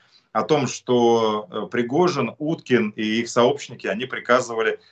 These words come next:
расстреливать россиян, и там речь идёт о более чем девяноста убийствах, о девяноста расстрелах, и эту информацию игнорировать уже они не смогут, потому что это будут свидетельствовать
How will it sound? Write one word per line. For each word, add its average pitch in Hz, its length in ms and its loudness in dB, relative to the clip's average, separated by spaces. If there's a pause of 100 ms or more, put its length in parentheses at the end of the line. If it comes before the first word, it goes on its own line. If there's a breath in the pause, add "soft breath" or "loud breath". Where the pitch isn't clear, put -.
(120)
расстреливать 117 920 0
россиян, 139 600 0
и - 40 -10
там 110 360 -8 (220)
речь 131 260 -8
идёт 110 240 -6
о 113 60 -6
более 127 320 -2
чем 110 180 -12
девяноста 120 600 -4
убийствах, 131 640 -4 (280)
о 107 100 0
девяноста 127 440 2
расстрелах, 131 640 0 (380 soft breath)
и 120 140 2
эту 180 200 4
информацию 123 920 -2
игнорировать 131 600 -2
уже 123 320 0
они 117 160 -4
не 117 100 -12
смогут, 120 420 -14
потому 98 320 -12
что - 160 -4
это 117 160 -2
будут 117 260 -4
свидетельствовать 120 840 -2